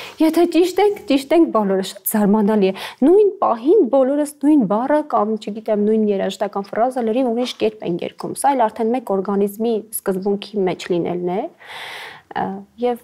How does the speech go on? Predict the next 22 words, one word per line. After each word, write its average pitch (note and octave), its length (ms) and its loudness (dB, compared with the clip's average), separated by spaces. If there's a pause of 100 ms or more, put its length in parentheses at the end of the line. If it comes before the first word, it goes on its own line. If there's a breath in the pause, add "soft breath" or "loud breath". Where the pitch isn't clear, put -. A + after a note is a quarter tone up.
բնավորություններից A3 1000 0
իրար A#3+ 260 0
հասկանալ G#3 640 -2
է E3 80 -6
այսպես, - 460 -8
զուտ A#3 360 -4
բեմի G#3+ 280 2
վրա G#3 260 0 (140)
մեկ G#3+ 440 0 (120)
աչքի G3 460 -6
ծայրով, G3+ 520 -2
որովհետև A3 480 0
մեր G#3 140 2
առջև G#3+ 320 -2
չկա A#3 320 -2
կանգնածի F3+ 500 -2
վերջո F3 340 -4
խմբավար։ E3+ 540 0
Եթե G3 300 0
երգչախմբի G3+ 500 0
պարագայում, F#3 680 -2
ը, - 640 -8